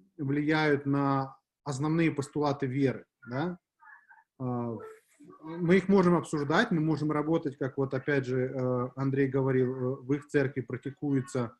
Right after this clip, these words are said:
сессии с такими семьями, идет разбор слова, Библии, э, где людям открывается, как бы, о чем идет речь досконально, а не просто в одном разговоре или споре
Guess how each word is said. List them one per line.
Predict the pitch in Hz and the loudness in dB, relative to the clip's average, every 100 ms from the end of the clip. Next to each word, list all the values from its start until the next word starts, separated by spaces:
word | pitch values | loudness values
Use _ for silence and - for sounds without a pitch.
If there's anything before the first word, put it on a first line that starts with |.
| _ _ | _ _
сессии | - 151 175 180 180 | -2 2 4 2 0
с | 156 | -2
такими | 156 147 156 147 | -4 -4 -2 -2
семьями, | 135 156 143 139 131 123 | -2 -2 0 0 0 0
идет | 131 131 | -2 0
разбор | 127 120 123 113 | -2 -2 -4 -6
слова, | - 139 160 170 151 131 - - _ | -4 -2 2 2 2 2 -2 -18 _
Библии, | 123 120 160 147 143 135 120 131 | -10 -4 -2 0 0 2 0 0
э, | 135 123 123 123 147 - | -2 0 0 -4 -10 -18
где | 117 117 147 156 139 - _ | -18 -4 0 2 2 -4 _
людям | 147 185 170 143 | 0 2 2 0
открывается, | 139 160 160 151 135 131 | -2 0 2 2 0 -4
как | 123 | -6
бы, | 120 | -2
о | 131 | -2
чем | 147 139 | 0 0
идет | 127 127 | 0 -2
речь | 139 165 180 - _ _ _ _ _ | 0 0 -2 -6 _ _ _ _ _
досконально, | 131 151 151 156 160 143 127 127 | -2 0 0 -2 0 0 0 0
а | |
не | 139 | 0
просто | 139 165 160 139 | 2 0 0 0
в | |
одном | 143 147 139 | 0 0 0
разговоре | 127 131 143 165 131 131 | 0 0 0 2 2 0
или | 139 131 123 | -2 -2 -2
споре | - 120 113 | -2 -4 -4